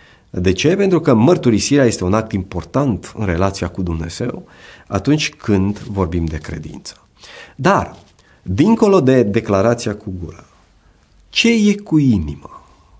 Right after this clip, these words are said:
Uh, dincolo de faptul că poți să vorbești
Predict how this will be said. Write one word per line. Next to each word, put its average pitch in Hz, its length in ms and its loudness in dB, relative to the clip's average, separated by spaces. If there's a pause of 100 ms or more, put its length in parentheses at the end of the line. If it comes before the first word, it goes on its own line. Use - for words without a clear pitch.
(720)
Uh, 101 340 0 (1040)
dincolo 208 440 2
de 165 100 4
faptul 170 340 0
că 131 120 2
poți 151 240 0
să 147 100 2
vorbești 117 800 0